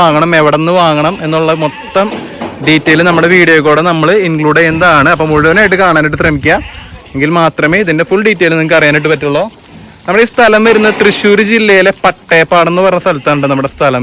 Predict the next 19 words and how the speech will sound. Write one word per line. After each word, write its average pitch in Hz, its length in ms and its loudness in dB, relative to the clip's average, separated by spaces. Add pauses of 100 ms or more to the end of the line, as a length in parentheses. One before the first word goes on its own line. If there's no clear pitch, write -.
വരുന്നത്. 127 340 -2 (880)
അപ്പൊ 143 200 -6
ഇവര് 160 200 0 (140)
മീറ്റ് 175 300 -2
പർപ്പസിനും 175 540 0 (180)
വളർത്താനായിട്ടും 165 880 2 (240)
എല്ലാത്തിനും 185 540 0 (880)
നിങ്ങൾക്കിപ്പോ 160 360 -4
ഹോൾസെയിൽ 180 420 2
ആയിട്ട് 190 200 2
കിട്ടണമെന്നുണ്ടെങ്കിൽ 180 680 2 (100)
നമ്മൾ 185 200 0
ആ - 100 4
വീഡിയോയിൽ 175 340 2
ആളോട് 165 280 2
ചോദിച്ചിട്ട് 156 400 -2
ബാക്കി 143 240 0
ഡീറ്റെയിൽ 139 340 0
പറയാം. 135 240 2